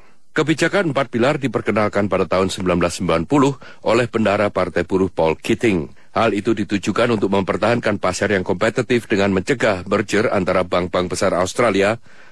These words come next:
Commonwealth Bank, Westpac, National Australia, dan A N Z. Sebuah draft laporan dari Komisi Produktivitas tentang kompetisi dalam sektor keuangan telah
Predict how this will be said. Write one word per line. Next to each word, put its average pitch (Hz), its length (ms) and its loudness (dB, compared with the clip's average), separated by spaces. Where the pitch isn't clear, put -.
Commonwealth 135 480 2
Bank, 104 320 0
Westpac, 104 480 -2
National 92 560 0
Australia, 104 640 2
dan 92 320 0
A 80 320 -2
N 80 80 -2
Z. 110 320 0
Sebuah 143 480 0
draft 123 320 0
laporan 113 480 0
dari 107 240 0
Komisi 104 400 0
Produktivitas 95 1040 -2
tentang 95 400 0
kompetisi 90 480 0
dalam 82 320 0
sektor 92 320 -2
keuangan 101 560 2
telah 123 160 2